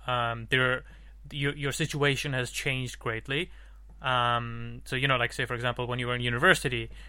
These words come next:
uh, you could have assignments, they would be due at specific times, but, y-, you know, when you're working, maybe that's not the kind of situ-, you know, th-, that's not how it works in a wor-, in your work environment.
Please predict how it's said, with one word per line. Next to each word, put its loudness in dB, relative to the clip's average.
uh, 4
you 0
could 2
have 6
assignments, 8
they -2
would -4
be 0
due 6
at 2
specific -4
times, -2
but, 4
y-, 0
you 6
know, 4
when 0
you're 2
working, 6
maybe 2
that's 4
not 2
the -2
kind 4
of 2
situ-, -6
you 6
know, 4
th-, -6
that's 2
not 8
how 10
it 0
works 4
in 4
a 4
wor-, 4
in 2
your 0
work 0
environment. 0